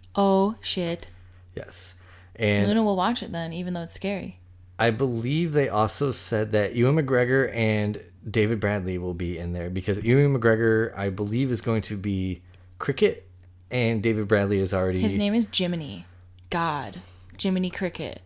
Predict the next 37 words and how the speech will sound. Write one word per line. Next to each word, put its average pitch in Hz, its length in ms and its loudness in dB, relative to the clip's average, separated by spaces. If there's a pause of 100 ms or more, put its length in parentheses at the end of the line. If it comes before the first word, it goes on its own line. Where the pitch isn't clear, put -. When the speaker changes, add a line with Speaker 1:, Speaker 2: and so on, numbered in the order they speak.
(1000)
Speaker 1:
He's - 240 -2
gonna 226 220 6
Speaker 2:
Oh. - 80 12
Speaker 1:
be 185 200 10
Speaker 2:
<laughs> - 80 2
Speaker 1:
Cricket. 262 720 6
<laughs> - 60 0
Speaker 2:
Well, 143 100 12
that's 151 180 10
what 156 100 8
it 120 80 6
says, 110 540 6 (160)
just 101 220 -2
Cricket - 440 -4
here. 85 300 -6
And 95 320 2 (280)
David 120 240 6
Bradley 117 240 8
will 107 100 4
be 104 240 4
Geppetto, 78 640 -4
the 101 160 -2
wood 95 240 0
carver, 65 540 -8 (100)
who 101 120 0
Speaker 1:
Aw. 247 680 4
Speaker 2:
makes 277 120 -2
him. 147 100 -12 (720)
So, 87 540 0 (1080)
look 107 160 0
Speaker 1:
That 226 120 2
Speaker 2:
forward - 180 6
Speaker 1:
movie 240 220 4
Speaker 2:
to 190 60 0
that. 180 280 0
Speaker 1:
was 185 240 2
scary. 175 540 -6